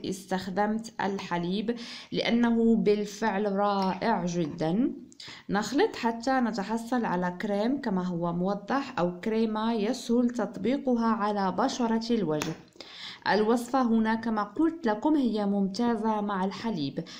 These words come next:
أحسن من ماء الورد، رائعة جدًا مع الحليب.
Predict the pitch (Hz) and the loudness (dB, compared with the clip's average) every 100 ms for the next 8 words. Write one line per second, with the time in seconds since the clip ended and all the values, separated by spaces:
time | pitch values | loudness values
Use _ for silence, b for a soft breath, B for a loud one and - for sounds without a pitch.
0 | B B - 240 - 277 262 262 254 247 | B B -6 -4 -4 0 2 2 4 4
1 | 247 - 190 185 165 147 - B B B | 4 2 0 0 -2 -4 -8 B B B
2 | 196 208 - 180 180 180 175 175 196 269 | 2 2 2 0 0 -2 -2 -2 0 2
3 | 311 262 233 - 190 190 214 240 285 | 2 2 0 -2 -2 0 0 0 -2